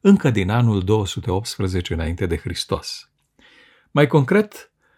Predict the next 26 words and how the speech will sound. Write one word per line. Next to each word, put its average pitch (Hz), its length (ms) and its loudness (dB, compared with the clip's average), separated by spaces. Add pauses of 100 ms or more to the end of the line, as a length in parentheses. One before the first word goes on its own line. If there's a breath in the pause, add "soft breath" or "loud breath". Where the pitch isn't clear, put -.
(240)
băștinașii 143 720 4
din 98 200 2
Malta 143 480 2
erau 113 440 4
un 113 120 4
neam 131 280 6
înrudit 113 600 4
cu - 160 -6
fenicienii 143 960 -2 (280 soft breath)
și - 180 2
vorbeau 151 460 6
un 139 140 6
dialect 113 600 2
al 95 140 0
limbii 104 300 0
feniciene, 175 760 -2 (360 soft breath)
care 226 200 2
era 156 280 4
înrudită 120 560 0
cu 113 160 -2
ebraica 104 680 0
și - 200 -6
cu - 140 -6
aramaica. 82 800 -6 (1120 soft breath)
Insula 208 440 8
Malta, 143 680 2